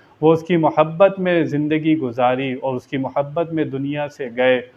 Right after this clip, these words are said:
आज भी दुनिया वाले उनसे मोहब्बत करते हैं, कोई रिश्तेदारी नहीं है, कोई ख़ानदानी रिश्तेदारी नहीं है,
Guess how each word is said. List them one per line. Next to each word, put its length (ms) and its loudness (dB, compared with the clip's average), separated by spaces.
आज 300 6
भी 180 -2
दुनिया 400 2
वाले 320 4
उनसे 320 -4
मोहब्बत 600 -4
करते 300 -8
हैं, 300 -10
कोई 180 -8
रिश्तेदारी 680 -6
नहीं 380 -12
है, 300 -6
कोई 140 4
ख़ानदानी 640 2
रिश्तेदारी 640 0
नहीं 360 -6
है, 280 -6